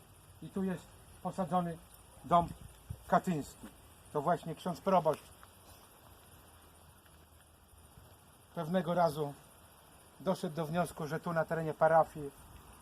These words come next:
takie miejsce powinno znaleźć się. Ale chcę też powiedzieć, że w tej miejscowości, w Kopisku i tu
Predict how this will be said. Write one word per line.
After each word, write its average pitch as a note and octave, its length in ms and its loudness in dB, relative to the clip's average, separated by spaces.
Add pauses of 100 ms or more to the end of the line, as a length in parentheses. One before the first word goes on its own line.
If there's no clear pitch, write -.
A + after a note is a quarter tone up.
(200)
takie F3 260 0
miejsce D#3+ 400 -2
powinno C#3+ 560 -2 (500)
znaleźć C#3+ 460 2
się. - 280 -16 (540)
Ale F3 160 0
chcę A3 220 0
też G3 160 -2
powiedzieć, G#3 480 2
że G3 200 0 (480)
w - 60 -20
tej A3+ 160 4
miejscowości, G#3 720 0 (400)
w - 40 -6
Kopisku - 540 -2 (640)
i A3+ 100 0
tu F#3 260 4